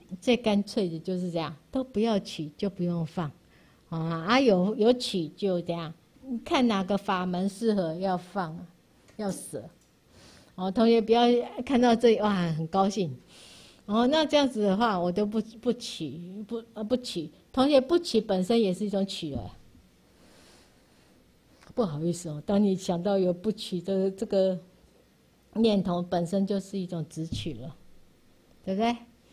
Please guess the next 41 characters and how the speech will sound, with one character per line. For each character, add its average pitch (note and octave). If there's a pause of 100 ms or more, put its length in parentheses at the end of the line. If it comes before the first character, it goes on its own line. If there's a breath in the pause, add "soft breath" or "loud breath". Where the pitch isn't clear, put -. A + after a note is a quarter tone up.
(300 soft breath)
哦， D3+
所 G3+
以 A3+
我 G#3+
们 F#3
可 G3+
以 -
看 G3
到， F#3 (120)
哎， D#3+
人 E3+
真 G3+
的 F3+
是 F#3
吼， D#3
执 F#3+
取 E3+
心 F3
很 E3
重， D#3 (200)
对 E3
不 D#3
对？ D#3+ (420 loud breath)
哦， G3
所 D4
以 C#4+ (260 loud breath)
你 B3 (160)
也 B3
连 G#3+
那 C4
个 A#3
三 B3+
圣 A#3+
这 G#3+
样 A3
的 F#3+
一 F3+
个 F#3 (440 loud breath)
心 A#3
清 G#3
净， F#3